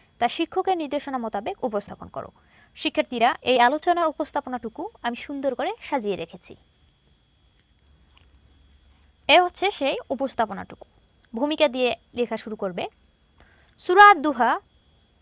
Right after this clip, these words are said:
কুরআনের তিরানব্বইতম সূরা। এটি মক্কায় অবতীর্ণ। এর আয়াত সংখ্যা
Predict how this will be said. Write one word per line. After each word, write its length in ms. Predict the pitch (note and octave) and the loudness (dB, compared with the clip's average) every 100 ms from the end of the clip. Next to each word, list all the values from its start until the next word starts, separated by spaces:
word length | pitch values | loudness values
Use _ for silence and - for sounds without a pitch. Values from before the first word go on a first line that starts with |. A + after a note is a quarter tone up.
| _ | _
কুরআনের 520 | - F4+ F#4 C4+ B3 - - | 2 6 6 6 2 -2 2
তিরানব্বইতম 680 | F#4 F#4 E4+ D4+ C#4+ C4 | 6 8 6 2 0 -2
সূরা। 300 | C#4+ - - - _ _ _ - | -4 -8 -8 -8 _ _ _ -2
এটি 320 | B3+ C#4 F#4+ - | 0 -2 -6 -4
মক্কায় 380 | C4 D4+ - D#4+ | 2 2 6 6
অবতীর্ণ। 500 | C4+ B3 A#3+ A3+ C4 A4+ _ | 6 0 -4 -2 -4 -6 _
এর 120 | A#3+ A#3 | 2 6
আয়াত 240 | A#3+ D4+ | 6 4
সংখ্যা 360 | - C4 C4+ | -4 -2 0